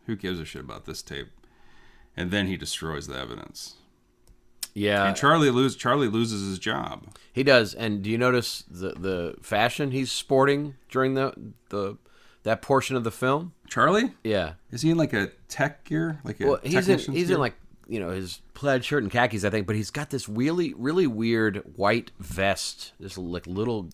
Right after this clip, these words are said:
Speaker 2: it's almost like a gra-
Speaker 1: Oh.
Speaker 2: a grandma vest.
Speaker 1: I me-, I mentioned the vest, yeah. And it's over a, like, a nice, uh,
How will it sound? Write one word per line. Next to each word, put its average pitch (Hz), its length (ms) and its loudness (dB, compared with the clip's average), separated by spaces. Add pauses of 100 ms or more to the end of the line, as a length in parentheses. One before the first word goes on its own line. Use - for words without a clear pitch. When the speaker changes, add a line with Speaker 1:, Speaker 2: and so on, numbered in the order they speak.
Speaker 2:
it's 101 120 -12
almost 139 200 -2
like 131 100 -4
a 104 60 -4
gra- 98 340 0
Speaker 1:
Oh. 110 40 -8
Speaker 2:
a - 20 -8
grandma 98 520 0
vest. 71 480 -8 (380)
Speaker 1:
I 95 60 -6
me-, 107 200 0
I 92 120 -4
mentioned 104 420 0
the 92 60 -4
vest, - 460 -10
yeah. 80 240 -8 (720)
And 90 120 -6
it's 87 120 -8
over 95 280 0
a, 82 180 -4
like, 90 180 -12
a 82 120 -8
nice, 82 420 -8
uh, - 300 -16